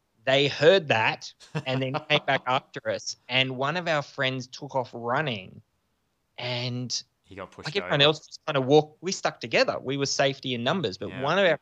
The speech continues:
Speaker 1: friends took off, and these two guys ran after him. And I remember him either being stopped or tripped over or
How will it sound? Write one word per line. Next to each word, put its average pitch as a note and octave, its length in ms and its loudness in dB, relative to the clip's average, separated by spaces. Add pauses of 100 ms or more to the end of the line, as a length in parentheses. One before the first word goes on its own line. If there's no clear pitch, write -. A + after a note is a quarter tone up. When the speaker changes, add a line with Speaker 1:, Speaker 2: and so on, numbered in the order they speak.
Speaker 1:
friends B2 160 -10
took - 320 -8
off, C3 380 4
and B2+ 160 -6
these C3 160 -4
two D3+ 180 -6
guys C3 260 0
ran A#2+ 180 0
after A#2+ 400 0
him. G#2+ 240 -4
And A#2 100 -8
I A2+ 80 -6
remember B2+ 720 2 (800)
him C3+ 240 -6
either C3+ 240 0
being A#2 200 2
stopped - 560 -2
or A#2+ 100 -12
tripped - 400 -6
over E3 320 2
or A2 340 -2